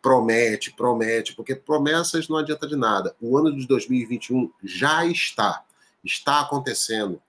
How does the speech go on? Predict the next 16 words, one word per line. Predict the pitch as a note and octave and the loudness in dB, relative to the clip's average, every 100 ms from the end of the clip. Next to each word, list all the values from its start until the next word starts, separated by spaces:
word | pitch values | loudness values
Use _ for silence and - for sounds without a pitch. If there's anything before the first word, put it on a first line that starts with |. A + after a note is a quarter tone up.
| _ _ _ _ _ _ - | _ _ _ _ _ _ -4
Mudanças | A#2+ G2+ C#3+ F3+ E3+ A2 F2+ - - | -4 2 4 4 2 -2 -6 -8 -12
estão | - C#3+ C#3 | -8 -2 -2
acontecendo | C3+ C#3+ C3+ B2 D3 C#3 | -2 -4 -4 -2 -4 -2
também | C3+ C3+ C#3+ | 0 2 2
o | C3+ | 0
tempo | C3+ D3 D3+ | 0 -4 -4
todo, | E3 C3 C#3 G#2 G#2 | -2 2 2 2 0
novas | A#2+ D3 D3 C#3+ | 2 2 2 0
adaptações. | F3 - - B2+ - - C#3 C3+ G2 - _ _ _ | 0 -2 -2 -6 -4 -4 0 0 -2 -8 _ _ _
Então, | B2+ - D3 C#3 - - | -12 0 2 2 -2 -2
a | A#2+ | 4
organização, | C#3 D#3+ C#3+ D3 C3+ B2 A2 D3+ D#3 | 4 4 4 2 2 0 -2 -2 -2
ela | C#3 B2+ | -2 -2
tem | C#3 | -6
que | C3+ | -4
ser | C3+ C3 | -8 -8